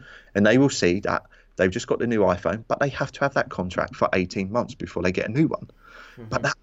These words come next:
Speaker 1: the next iPhone, iPhone eight's just come out, and, like, you've still got another twelve months of your contract. You're like, "Fuck, I can't get it." And then before that comes in, it's like iPhone eight S or whatever it is.
Speaker 2: Yeah.
Speaker 1: So people are not like, "Oh, let me sign up."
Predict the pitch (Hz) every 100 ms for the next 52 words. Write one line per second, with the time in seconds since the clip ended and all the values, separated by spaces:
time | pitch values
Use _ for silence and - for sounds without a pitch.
0 | _ - 117 127 143 - - 131 143 90
1 | 92 123 139 127 127 156 - - - 90
2 | 127 - - - - - - - _ 107
3 | 113 110 - 123 123 - 131 110 101 107
4 | 107 - 123 117 101 107 117 117 120 151
5 | 147 120 98 95 123 - - - 135 127
6 | 123 113 - 73 - - 107 131 107 98
7 | 131 110 - - 101 110 110 98 98 -
8 | - 104 98 101 98 104 - 113 - 92
9 | 92 101 104 101 78 76 85 - - -
10 | - - - 107 - 98 - 139 135 139
11 | 123 113 - _ _ _ _ - - -
12 | 107 120 107 98 - 156 175 117 139 -
13 | - 113 117 123 -